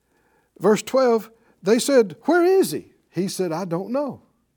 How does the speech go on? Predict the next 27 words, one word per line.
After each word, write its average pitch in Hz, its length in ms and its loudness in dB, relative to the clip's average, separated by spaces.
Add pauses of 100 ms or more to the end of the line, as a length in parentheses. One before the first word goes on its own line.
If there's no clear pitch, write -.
(360)
Now, 151 240 -8
you 190 280 0
realize 208 480 -2
here 196 140 -2
as 156 100 -4
we 156 120 -4
get 180 180 -10
further 185 300 -2
into 247 160 -4
this, 143 320 -8 (600)
this 180 240 -2
man 175 260 -4
has 143 200 -8
never 147 300 -6
seen 220 340 -8
Jesus. 120 560 -18 (2500)
<laughs> 196 360 -2 (380)
Right? 214 320 0 (440)
'Cause 180 280 0
when 185 220 -2
he 247 340 -2
put 220 340 -4
the 170 80 -6
mud 226 320 0
in 202 80 -6
his 156 160 -4
eyes 143 460 -4